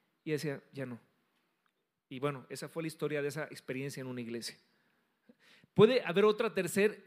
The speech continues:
opción, es perdonar y buscar que Dios restaure ese matrimonio.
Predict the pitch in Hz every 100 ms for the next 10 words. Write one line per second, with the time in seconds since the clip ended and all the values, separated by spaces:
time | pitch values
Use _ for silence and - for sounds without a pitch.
0 | - - - 214 233 147 - - _ -
1 | 151 - - _ _ _ _ - 139 135
2 | 151 220 226 190 _ _ _ _ _ _
3 | _ _ 135 123 - 147 139 139 123 131
4 | 123 - 107 110 - 117 120 139 185 226